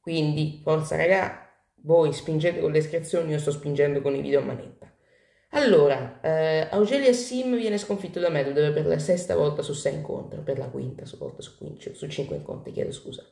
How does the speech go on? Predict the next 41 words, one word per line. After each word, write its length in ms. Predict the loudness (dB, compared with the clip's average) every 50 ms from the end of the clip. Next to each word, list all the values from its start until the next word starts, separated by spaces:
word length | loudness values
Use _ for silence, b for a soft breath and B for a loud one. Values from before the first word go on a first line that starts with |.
| b b b b b b b b b b b b b b b b b
E 500 | -2 2 4 4 6 6 6 8 6 6
allora, 520 | 6 6 6 6 6 4 2 0 -2 -2
è 140 | -2 0 0
un 140 | 2 2 2
Auger 240 | 2 2 4 2 4
Aliassime, 920 | 4 4 2 2 0 -4 -4 -2 0 0 0 0 -2 -2 -2 -2 -2 -2
allora, 460 | -2 -2 -2 -2 -2 -6 -12 -16 _ _ _
che 240 | -2 0 2 2
nel 180 | 4 4 2 2
primo 260 | 2 2 2 2 2
set 720 | 2 4 4 4 4 2 0 0 2 2 0 -2 -8 -14 -20 _ _ _ _ _ _ _ _ _ _ _ -4
era 140 | 0 2 4
partito 340 | 4 4 2 2 2 2 2
subito 300 | 2 2 0 2 4 4
avanti 320 | 4 4 2 0 -2 -4
Medvedev, 720 | -2 -2 0 0 0 0 2 4 4 4 2 0 -4 -4 -6 B B B B B B B
poi 160 | B 4 6 6
però 300 | 6 6 6 6 6 6
Auger, 520 | 4 4 0 0 2 2 2 2 2 0
eh, 340 | -4 -6 -6 -4 -4 -4 -4 -2
è 80 | -2
riuscito 260 | -2 -2 -2 -2 -2
a 60 | -2 -2
recuperare. 440 | -2 -2 0 0 0 0 0 0 0
Nel 120 | 0 2 4
decimo 360 | 4 4 4 2 0 0 2
gioco 260 | 4 4 4 4 4
però 180 | 2 2 0 0
Medvedev 560 | 0 0 0 0 0 0 0 0 0 0 0
riesce 360 | 0 0 -2 -2 -2 -2 -2
a 20 |
breccare, 600 | 0 2 2 0 0 0 0 0 2 2 2 2
ad 40 | 0
ottenere 380 | -2 -2 -2 -2 0 0 0 0
il 120 | 0 -2
game 200 | -2 -2 -2 -2
decisivo 440 | -2 -4 -4 -6 -6 -2 0 0 2
per 140 | 2 0 -2
portarsi 400 | -4 -6 -6 -6 -6 -6 -6 -6
a 80 | -6
casa 460 | -6 -4 -6 -6 -4 -6 -8 -10 B